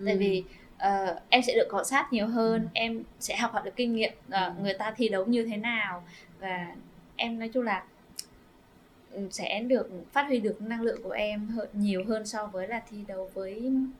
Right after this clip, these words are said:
Speaker 1: những bạn yếu hơn mình.
Speaker 2: Ừ.
Speaker 1: Sẽ có những người muốn thi đấu yếu hơn để mình luôn luôn giữ được thành tích của mình và luôn luôn mình giữ được ngôi vô địch. Nhưng em, đối với em thì không.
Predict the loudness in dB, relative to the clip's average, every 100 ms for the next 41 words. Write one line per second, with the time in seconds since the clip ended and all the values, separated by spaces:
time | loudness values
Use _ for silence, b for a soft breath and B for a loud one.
0 | -6 -6 -4 -4 -4 -6 -10 -2 2 2
1 | 2 0 -6 -6 -4 -4 2 6 6 6
2 | 4 6 6 6 2 0 2 2 0 2
3 | 2 4 4 6 4 4 4 2 4 4
4 | 4 2 -4 4 8 8 6 2 0 0
5 | 0 -4 -4 -2 -2 0 -2 0 4 6
6 | 6 4 0 -2 -4 -4 -4 0 2 4
7 | 2 0 -4 -2 -2 -2 -2 -2 -2 0
8 | -2